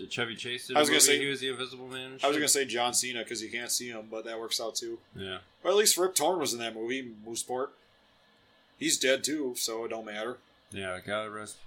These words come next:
Speaker 1: uh, Sean Connery.
Speaker 2: Yeah, and also Rip Torn, uh, Tom Green's dad in, uh,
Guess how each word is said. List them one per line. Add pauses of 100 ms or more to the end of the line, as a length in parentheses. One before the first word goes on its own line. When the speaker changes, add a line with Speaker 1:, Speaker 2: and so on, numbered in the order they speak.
Speaker 1:
uh, (180)
Sean
Connery. (760)
Speaker 2:
Yeah,
and
also
Rip
Torn,
uh,
Tom
Green's
dad
in,
uh,